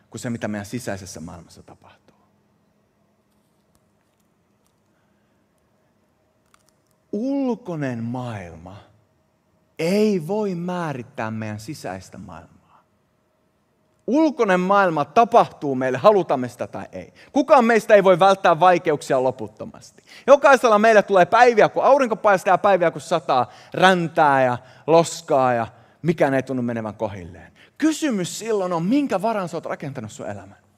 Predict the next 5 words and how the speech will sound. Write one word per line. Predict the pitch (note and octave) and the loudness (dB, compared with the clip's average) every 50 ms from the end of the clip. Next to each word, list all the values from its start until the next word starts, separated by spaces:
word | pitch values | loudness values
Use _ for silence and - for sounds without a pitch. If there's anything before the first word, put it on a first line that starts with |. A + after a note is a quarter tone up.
| _ _ - - - - | _ _ -20 -16 -6 -4
Jos | G#3 G3+ G#3 | -4 -4 -2
Joosef | A3+ C#4 D4+ E4+ D#4+ - - A#3 - | -2 0 4 2 2 2 2 -8 -2
olisi | F#3 F3+ F#3+ F3+ G#3+ | 2 2 2 2 2
rakentanut | A#3 D4 - - D4 C4 A3+ - G#3 F#3 F#3 - | -2 -2 -2 0 -2 -2 -2 -2 -4 -4 -4 0
elämän | - C4 C#4 C#4 B3+ A3 G3+ F#3+ F3 D#3+ | 2 4 4 4 4 4 2 0 -2 -2